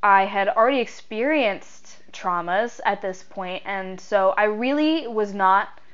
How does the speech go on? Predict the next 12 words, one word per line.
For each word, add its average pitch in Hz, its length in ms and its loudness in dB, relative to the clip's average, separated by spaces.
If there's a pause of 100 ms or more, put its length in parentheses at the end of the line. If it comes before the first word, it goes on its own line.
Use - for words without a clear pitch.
(500)
I 254 100 12
was 370 100 4
kind 466 120 0 (120)
of - 60 2
the - 80 -8
perfect 254 320 2
victim, 247 540 -4
because 247 180 2
I 247 80 4
also 277 560 2
had 208 300 -2
this 196 220 -8